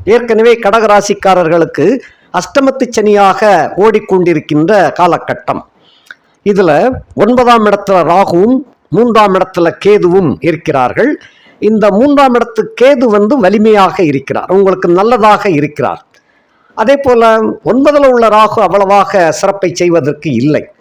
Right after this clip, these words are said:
எட்டாம் இடத்துல உள்ள சனி வந்து நல்லதை செய்ய மாட்டார்ல அப்படின்னு நினைக்கலாம், அட்டம் நட்டம் அப்படிங்கிறதாக எடுக்கலாம். இதுல என்ன, அஹ், எப்படி, அஹ், இருக்கும் அப்படிங்கிறத பத்தி பார்த்தோம்னா,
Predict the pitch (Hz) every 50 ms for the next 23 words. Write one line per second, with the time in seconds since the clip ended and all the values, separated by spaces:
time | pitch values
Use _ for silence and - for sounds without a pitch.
0 | _ _ _ _ _ _ _ _ _ _ - 196 202 - - 302 320 320 320 294
1 | 277 - 262 240 240 226 226 220 214 214 - - 214 220 240 254 233 220 208 208
2 | 202 208 262 226 196 185 196 220 233 214 220 208 220 - 214 240 247 262 247 220
3 | 214 208 202 202 190 190 185 175 175 175 175 196 185 - - - 175 - - 160
4 | 156 165 202 196 156 143 143 143 - 143 127 104 - - 170 180 - - - 202
5 | 202 185 151 - 120 147 185 185 - - - 196 190 160 117 107 160 175 143 165
6 | 170 170 165 147 147 156 156 156 - - 214 165 135 - - - 135 123 143 247
7 | 294 - - - - - - - - - 214 220 220 220 220 208 202 202 196 165
8 | 151 185 226 262 302 320 311 294 247 220 202 180 185 - - - - - 175 190
9 | 196 196 202 202 - - 294 269 247 226 208 185 156 - - _ _ _ _ _
10 | - - - - 190 190 185 233 285 269 - - 262 233 175 123 117 - 196 -
11 | - 208 208 202 202 180 180 185 185 - - 190 - - 160 156 156 - 151 151
12 | 139 151 202